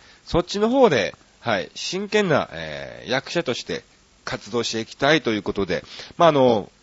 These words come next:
わ-、まあ、同じ芸能界ですけども、お笑いっていうジャンルからですね、えー、退くということで、昨日、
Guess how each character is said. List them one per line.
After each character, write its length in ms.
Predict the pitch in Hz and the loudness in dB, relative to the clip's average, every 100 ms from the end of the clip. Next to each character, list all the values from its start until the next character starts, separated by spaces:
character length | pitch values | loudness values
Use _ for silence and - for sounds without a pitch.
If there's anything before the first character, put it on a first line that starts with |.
| - - | -16 0
わ-、 220 | 135 151 | 2 4
ま 120 | 185 | 4
あ、 120 | 113 | 2
同 140 | 131 160 | 2 0
じ 320 | 208 214 - - | 0 -4 -6 -4
芸 120 | 131 | -2
能 140 | 160 165 | 0 0
界 180 | 113 | 0
で 80 | 92 | -2
す 80 | - | -6
け 100 | 90 | -10
ど 100 | 82 | -10
も、 160 | 80 76 - - - | -10 -12 -14 -20 -4
お 80 | 120 | 2
笑 300 | 135 139 139 | 4 4 2
い 20 | |
っ 20 | |
て 180 | 139 - | -2 -4
い 60 | 101 | -4
う 40 | 90 | -2
ジ 140 | 127 | 0
ャ 60 | 135 | 0
ン 100 | 143 | 0
ル 80 | 139 | -2
か 100 | 123 | -2
ら 100 | 80 | -2
で 80 | |
す 120 | 69 - | -6 -2
ね、 200 | 120 101 - - - | -2 -2 -8 -20 -14
え 480 | 85 85 80 76 76 | -10 -8 -8 -8 -6
ー、 260 | - 127 | -4 -2
退 160 | 110 120 | 0 0
く 100 | - | 0
と 80 | 98 | -4
い 60 | |
う 40 | 92 | -2
こ 100 | 95 | -4
と 140 | 87 | -6
で、 220 | 76 71 - _ _ _ _ - | -6 -8 -12 _ _ _ _ -6
昨 60 | 147 | 0
日、 240 | 110 76 | 2 0